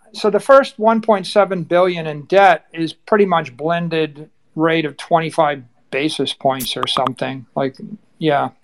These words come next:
And then that, that junk bond, that's fine. We started looking for four hundred million,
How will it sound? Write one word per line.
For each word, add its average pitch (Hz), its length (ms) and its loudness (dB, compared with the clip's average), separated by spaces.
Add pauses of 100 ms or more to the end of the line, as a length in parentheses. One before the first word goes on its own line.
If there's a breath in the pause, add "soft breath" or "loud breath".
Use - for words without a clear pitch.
(680 soft breath)
And 196 140 8
then 220 120 10
that, 208 180 8
that 180 160 4
junk 233 340 6
bond, 175 480 6 (960 soft breath)
that's 247 220 0
fine. 240 340 2
We 208 360 -6
started 247 340 2
looking 208 180 -2
for 175 120 -2
four 196 260 0
hundred 160 200 -6
million, 147 460 -10